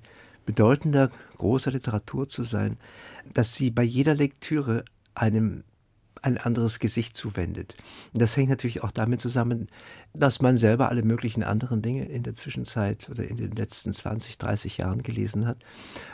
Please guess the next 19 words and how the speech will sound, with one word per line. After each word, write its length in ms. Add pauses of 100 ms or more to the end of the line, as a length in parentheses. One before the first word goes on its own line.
und 140
mit 140
völlig 440
anderen 360
Erwartungen, 480
einem 140
ganz 200
anderen 340
Blick 360 (460)
dort 240
wieder 160
hinkommt. 720 (580)
Aber 640 (460)
je 160
größer 360
die 180
Literatur 560
ist, 200
desto 460